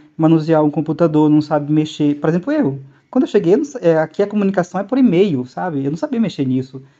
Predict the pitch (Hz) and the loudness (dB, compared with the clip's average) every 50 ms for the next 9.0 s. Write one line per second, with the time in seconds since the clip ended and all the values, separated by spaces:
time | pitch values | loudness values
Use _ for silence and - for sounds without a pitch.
0 | _ _ _ _ _ - 151 151 - - 160 156 151 156 151 147 143 147 147 - | _ _ _ _ _ -4 -4 -4 0 0 0 2 4 6 6 6 4 2 0 2
1 | 147 139 151 170 170 - 147 139 127 123 123 131 139 143 135 - 139 151 147 220 | 2 4 4 2 0 -2 -2 -2 -2 -2 -6 -8 -8 -10 -4 -2 -2 -2 0 0
2 | 208 185 170 151 147 147 139 139 131 127 123 127 127 _ - 135 127 160 156 156 | 0 2 2 2 2 2 0 0 -4 -4 -4 -6 -8 _ -10 -8 -6 -6 -4 -4
3 | 135 131 127 127 - - - - - _ _ - 147 143 139 - 180 180 180 - | -2 -4 -4 -6 -8 -18 -20 -20 -20 _ _ -4 -4 -4 -2 -4 -4 -4 -4 -8
4 | - _ _ _ _ _ _ _ _ 180 175 170 165 160 160 160 - 190 190 202 | -18 _ _ _ _ _ _ _ _ 2 4 6 6 6 4 2 -2 -4 0 2
5 | 220 247 247 247 208 214 196 202 240 208 233 196 190 - 240 - - 220 190 185 | 2 2 0 0 0 0 2 2 0 0 0 -4 -2 -2 -2 -2 0 -2 0 0
6 | 165 165 190 247 254 254 190 170 - - 190 202 202 214 190 202 202 220 208 208 | 0 2 4 2 2 2 2 -4 -2 -2 -2 -2 -2 -2 -4 -4 -2 -4 -4 -4
7 | - 190 185 - 185 170 160 165 - 160 147 147 143 143 - _ 165 160 165 160 | -4 -6 -6 -6 -8 -8 -8 -10 -12 -8 -6 -6 -6 -6 -6 _ -6 -6 -6 -8
8 | _ _ _ - 202 202 196 180 165 147 139 131 165 190 226 214 147 135 139 | _ _ _ -2 -2 0 2 2 2 0 0 -2 0 0 0 0 -2 -6 -12